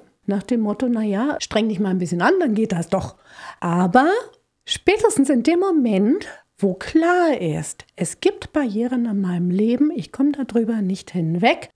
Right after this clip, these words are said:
wird dieser sogenannte defizitäre Blick auf mich geworfen. Der ist für mich oder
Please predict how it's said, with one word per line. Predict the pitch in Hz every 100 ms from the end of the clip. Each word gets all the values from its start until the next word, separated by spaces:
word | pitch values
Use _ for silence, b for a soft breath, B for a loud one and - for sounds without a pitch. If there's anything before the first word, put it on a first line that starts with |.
| _
wird | 180 180 262 381 453 453 - - - _ _ -
dieser | 180 175
sogenannte | 202 233 254 220 214 226
defizitäre | - 262 294 - 254 226 262 226
Blick | 254 - - _
auf | - 190 165
mich | -
geworfen. | 156 170 185 190 151 _ _ _ 185
Der | 180 190 -
ist | 202 349 - - - -
für | - 180
mich | 160 170 233 403 - - -
oder | 196 185 175 226